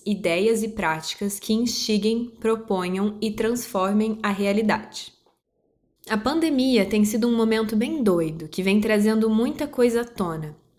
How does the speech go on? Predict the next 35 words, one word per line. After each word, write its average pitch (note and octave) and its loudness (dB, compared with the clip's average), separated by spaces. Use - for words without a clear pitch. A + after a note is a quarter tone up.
seja A3+ 0
pra D4+ -4
aqueles F3+ -2
que - -6
podem G#3 0
ficar A3 -2
em F#3+ -2
casa F3+ -4
ou G#3+ 4
pros B3 -4
que B3+ -4
precisam A#3+ 0
ir B3+ -2
pra B3+ -4
luta A3 0
diariamente G#3+ 0
lá A3 -2
fora, D#3 -8
porque A#3+ 0
seus B3+ -4
trabalhos F#3 -2
não F#3 -2
permitem, G#3+ 2
ou B3+ 0
ainda D4 -2
pra C#4 -4
procurar C4 -4
trabalho F#3 -2
num F3 -4
momento G3 -2
que - -10
não A3 -2
tá A3+ -8
nada A3 0
fácil. - -10